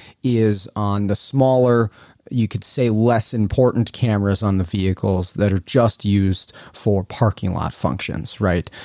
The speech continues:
The around view, um, that shows you the above view of the vehicle as you're navigating through a parking lot, or just the backup camera that comes up on the infotainment screen or wherever the screen is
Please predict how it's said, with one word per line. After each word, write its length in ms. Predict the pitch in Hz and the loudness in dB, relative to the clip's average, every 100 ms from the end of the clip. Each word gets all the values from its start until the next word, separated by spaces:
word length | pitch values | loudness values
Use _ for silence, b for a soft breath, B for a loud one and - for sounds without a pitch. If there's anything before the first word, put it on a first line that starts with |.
| B | B
The 100 | - | -4
around 460 | 92 104 107 113 101 | 0 2 4 4 2
view, 500 | 92 107 98 98 101 - _ - | 2 2 4 4 0 -6 _ -6
um, 380 | 92 95 - - | -4 -2 -4 -6
that 340 | 101 98 95 | -2 -2 -2
shows 420 | - 120 101 98 110 | -4 2 2 2 2
you 160 | 98 | 0
the 200 | 87 92 | 0 0
above 360 | 98 95 104 87 | 0 2 2 2
view 160 | 104 98 | 2 2
of 80 | |
the 40 | 90 | 0
vehicle 600 | 90 95 95 - 101 98 | 0 2 0 0 0 2
as 280 | 95 92 98 | 0 0 0
you're 80 | |
navigating 640 | 92 92 92 92 95 90 92 | -2 0 -2 0 0 0 -2
through 220 | - 98 | -4 -4
a 60 | 90 | -2
parking 400 | 104 - 104 90 | -2 -2 -4 -4
lot, 260 | 90 90 - | -2 -2 2
or 280 | 120 107 101 | 4 4 2
just 240 | - 92 | 0 -2
the 80 | 95 | -2
backup 420 | 92 90 - 87 | -2 -2 -2 -4
camera 400 | - - 85 87 | -4 -4 -2 -4
that 140 | 85 - | -6 -4
comes 260 | 101 92 | -2 0
up 180 | 95 90 | -2 -2
on 120 | 95 | -2
the 100 | 90 | -2
infotainment 680 | 90 90 90 - 175 165 147 | -2 -4 -4 0 4 4 2
screen 500 | - - 139 135 127 | 0 2 4 4 4
or 140 | 104 95 | 4 4
wherever 280 | 104 98 95 | 4 4 0
the 60 | |
screen 420 | - - 107 101 | -4 -2 0 2
is 360 | 92 90 87 | 0 0 -4